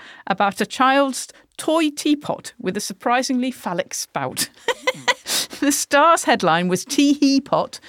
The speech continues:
but we knew you could do better, and you did. On X, George Waitman gave us Fifty Shades of Earl Grey. Martin Q Blanca had a go with Shafternoon Tea.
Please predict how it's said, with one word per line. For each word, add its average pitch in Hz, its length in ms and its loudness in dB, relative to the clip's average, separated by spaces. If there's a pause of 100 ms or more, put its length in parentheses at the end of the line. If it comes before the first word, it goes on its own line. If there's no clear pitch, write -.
(220)
but 233 120 2
we 320 180 2
knew 311 200 4
you 294 220 2
could 285 160 0
do 311 160 0
better, 254 400 0
and 220 180 2
you 302 120 0
did. 349 320 -2 (440)
On 254 200 4 (160)
X, - 380 -6 (420)
George 339 420 2
Waitman 240 600 2 (240)
gave 220 220 4
us 208 200 0 (100)
Fifty - 480 -2
Shades 262 640 2
of 175 180 -2
Earl 226 240 4
Grey. 208 420 4 (720)
Martin 277 760 2
Q 254 260 2
Blanca 220 520 0 (320)
had 202 200 2
a 220 40 2
go 214 260 0
with 202 260 0 (240)
Shafternoon 233 840 0 (180)
Tea. 233 340 -2